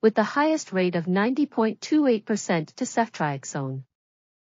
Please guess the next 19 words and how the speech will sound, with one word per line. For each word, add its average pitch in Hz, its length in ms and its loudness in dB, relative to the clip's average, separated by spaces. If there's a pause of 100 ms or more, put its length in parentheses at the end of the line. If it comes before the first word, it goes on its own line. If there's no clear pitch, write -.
(340)
The 254 160 0
isolates 254 680 2
were 214 180 4
also 277 320 2
resistant 185 600 -2
to 226 100 0
many 254 340 4
other 240 300 2
antibiotics, 175 960 -2 (280)
with 220 140 2
the 208 80 2
highest 285 480 0
rate 185 220 2
of 160 120 -2
eighty-eight 226 540 0
point 196 260 -2
four 262 300 0
two 285 240 0
percent 190 460 -2